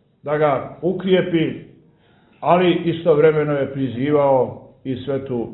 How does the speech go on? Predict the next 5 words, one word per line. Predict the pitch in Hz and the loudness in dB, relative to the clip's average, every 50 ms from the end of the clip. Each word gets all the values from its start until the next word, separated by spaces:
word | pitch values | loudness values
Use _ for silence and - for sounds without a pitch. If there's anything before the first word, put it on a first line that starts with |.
| - - | -12 -4
velikomučenicu | 120 120 117 117 117 - 113 107 110 113 110 - - 104 101 101 98 98 101 101 101 95 87 - - - - - - - - | -2 0 0 0 -2 -2 -2 -2 -2 -4 -4 -6 -6 -4 -4 -4 -4 -6 -6 -6 -6 -6 -6 -10 -12 -16 -16 -18 -20 -18 -14
Nedelju. | 92 95 101 107 101 98 92 - - - - - - - - - _ _ _ _ _ - - _ _ - _ _ _ | -10 -8 -6 -4 -4 -4 -6 -8 -10 -14 -16 -16 -18 -20 -20 -20 _ _ _ _ _ -20 -20 _ _ -20 _ _ _
Njeno | - 127 151 170 165 151 143 135 123 123 | 0 4 6 6 6 6 4 0 0 -2
žitije | 143 143 - - 127 127 127 | -4 -6 -6 -4 -2 -2 0
je, | 127 123 127 | -2 -2 -4